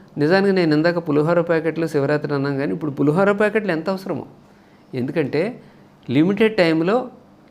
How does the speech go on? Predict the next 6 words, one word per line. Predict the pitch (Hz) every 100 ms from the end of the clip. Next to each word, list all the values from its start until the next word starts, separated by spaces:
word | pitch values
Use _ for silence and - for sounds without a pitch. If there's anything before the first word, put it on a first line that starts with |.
| _ -
ఒక, | - 160
ఆ, | 147 143 143 143 156 151 147
హోటల్స్ | 147 143 139 143
ఇవి | 156 139
అవి | 143 135
తీస్తున్నారు. | - 127 - 127 113 -